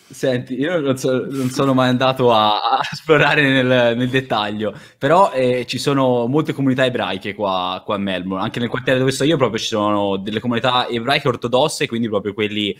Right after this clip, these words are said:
cioè quelli veri, eh, quelli con le treccine, il cappellone quarantasei gradi col cappello di, di pelo, eh, la giacca, cioè proprio quelli, eh, quelli veri veri. E, mm, e quindi sì, molto probabilmente sì, ce ne sono, ce ne sono tanti di, di circoncisi.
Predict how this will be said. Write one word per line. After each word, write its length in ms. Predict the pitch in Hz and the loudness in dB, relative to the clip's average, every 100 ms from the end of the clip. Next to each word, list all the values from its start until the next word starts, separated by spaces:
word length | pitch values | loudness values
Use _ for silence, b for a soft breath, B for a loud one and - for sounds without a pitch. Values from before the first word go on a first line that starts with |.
| b - | b -4
cioè 160 | 123 | -4
quelli 220 | - 120 | 0 0
veri, 320 | 117 127 95 98 | 2 0 0 -2
eh, 80 | 98 | 0
quelli 220 | 110 104 | -2 -2
con 100 | 110 | -2
le 80 | 107 | 0
treccine, 560 | 117 - 117 110 113 | -2 -2 -4 -2 -2
il 80 | 110 | -2
cappellone 680 | 113 - 117 113 113 113 107 | -4 -2 -2 0 0 0 0
quarantasei 400 | 113 107 110 110 | -2 -2 -4 -2
gradi 220 | 113 117 | -2 -2
col 160 | 110 | -4
cappello 400 | 101 107 110 107 | -4 -4 -2 -2
di, 220 | 104 107 104 | 0 -2 -2
di 100 | 110 | -2
pelo, 540 | 113 107 107 104 B B B | -2 2 2 2 B B B
eh, 380 | 101 101 104 101 | 2 2 2 2
la 120 | 113 | 0
giacca, 440 | 113 107 110 110 | 2 2 0 -2
cioè 120 | 110 | -4
proprio 220 | - 104 107 | -4 -4 -2
quelli, 540 | 110 110 104 101 92 87 b b b | -2 2 2 2 0 -4 b b b
eh, 100 | 98 | -8
quelli 240 | - 113 | -2 0
veri 220 | 113 113 110 | 0 0 2
veri. 340 | 110 95 82 b b | 0 0 -6 b b
E, 500 | b 101 98 98 98 95 | b 0 4 4 4 2
mm, 560 | 92 90 90 87 87 87 _ _ b b b - | -2 -4 -6 -8 -12 -16 _ _ b b b -10
e 80 | 120 | -4
quindi 260 | - 151 143 | 2 2 4
sì, 260 | 117 90 - | 0 -2 -4
molto 240 | 107 107 | -2 -2
probabilmente 360 | 110 110 123 127 | 0 2 2 0
sì, 160 | 120 98 | -6 -6
ce 100 | 95 | -8
ne 60 | |
sono, 300 | 90 92 87 | -8 -8 -8
ce 140 | 87 95 | -8 -10
ne 40 | |
sono 160 | 92 90 | -8 -4
tanti 440 | 82 78 82 85 | -4 -6 -12 -16
di, 240 | 85 85 82 | -14 -16 -16
di 100 | 87 | -18
circoncisi. 600 | - - 87 85 - | -18 -18 -18 -18 -20